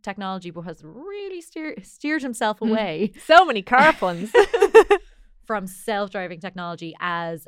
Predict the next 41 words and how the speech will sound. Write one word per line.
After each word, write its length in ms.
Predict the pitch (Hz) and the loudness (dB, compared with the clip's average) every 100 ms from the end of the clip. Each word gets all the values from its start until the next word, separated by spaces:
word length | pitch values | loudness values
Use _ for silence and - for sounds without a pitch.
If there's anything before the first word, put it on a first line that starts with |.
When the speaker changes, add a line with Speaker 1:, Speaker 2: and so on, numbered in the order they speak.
| - | -10
Speaker 1:
a, 720 | 165 160 156 156 151 151 151 _ _ _ - | -8 -8 -8 -10 -10 -12 -14 _ _ _ -8
as 160 | 190 - | -6 -6
something 240 | 185 170 | -10 -10
that 140 | 175 - | -12 -10
could 100 | 165 | -10
be 80 | |
rolled 240 | 156 160 156 | -8 -8 -8
out 160 | 156 151 | -12 _
commercially 640 | 180 170 165 - 165 196 | -14 -10 -10 -12 -10 -6
Speaker 2:
Yeah, 360 | 185 170 156 151 | -4 -4 -6 -10
Speaker 1:
and 80 | 147 | -8
Speaker 2:
everyday 260 | 185 180 175 | -6 -6 -6
Speaker 1:
widely 160 | 165 | -8
Speaker 2:
use. 100 | 139 | -12
Speaker 1:
available. 320 | 127 - 98 - | -14 -16 -20 -18
Speaker 2:
Yeah. 140 | 175 123 | -14 -14
Speaker 1:
Yeah. 60 | - _ _ _ _ _ | -16 _ _ _ _ _
Speaker 2:
Yeah. 180 | 202 175 | -10 -10
Speaker 1:
Which 160 | 170 170 | -8 -10
is 100 | 180 | -8
interesting. 960 | 165 165 - - - - 151 - - - | -10 2 4 4 0 -10 -12 -10 -12 -6
Speaker 2:
Yeah, 220 | 202 175 | -4 -4
'cause 300 | - - 208 | -6 -8 -6
he 100 | 220 | 0
would 140 | 226 208 | 2 2
have 80 | |
been 100 | 196 | 0
the 60 | 175 | -6
biggest 720 | 165 196 202 190 - - - - | -4 -4 0 -2 -4 -18 -18 -16
person. 480 | - 185 180 190 180 | -4 -2 -2 -6 -6
I 140 | 185 | -6
mean, 360 | 180 175 165 165 | -6 -6 -8 -12
I 100 | - | -14
think 340 | 165 175 170 170 | -12 -10 -10 -14
you 60 | |
couldn't 400 | 170 180 165 165 | -12 -10 -8 -10
get 240 | - 180 170 | -4 -4 -4
a 60 | |
more 180 | 165 160 | -8 -12
biased 460 | 151 160 156 156 - | -10 -10 -10 -12 -16
voice, 500 | 160 151 - - | -14 -14 -16 -20